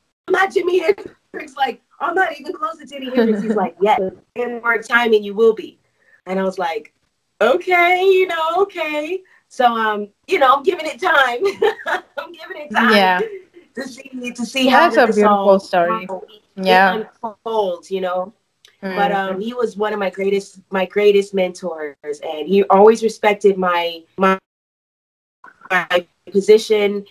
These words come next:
Speaker 1: and he called me back several times just to work on projects with him as a, as an artist. So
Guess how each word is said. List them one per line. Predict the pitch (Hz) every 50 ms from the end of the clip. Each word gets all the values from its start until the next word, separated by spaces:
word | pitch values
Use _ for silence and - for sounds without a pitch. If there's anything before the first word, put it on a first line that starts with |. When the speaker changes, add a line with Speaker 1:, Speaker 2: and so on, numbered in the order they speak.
| -
Speaker 1:
and | - 190
he | 185 185
called | - - 214 214 214
me | 214 214
back | 190 190 185 185 -
several | - 220 208 208 214 208
times | 202 220 190 180 175 175
just | 175 208 202 -
to | 202
work | 196 196 190 190
on | 185 180 175
projects | - 185 185 180 180 170 - -
with | 175 170
him | 180 170 165 165 330 330 - _ _ _ _ -
as | 175 170 170 170 165 -
a, | 165 156 147 147 143
as | - 151 156
an | 175 185
artist. | 226 269 226 - - - - _ -
So | - - 175 165 156 147 143 147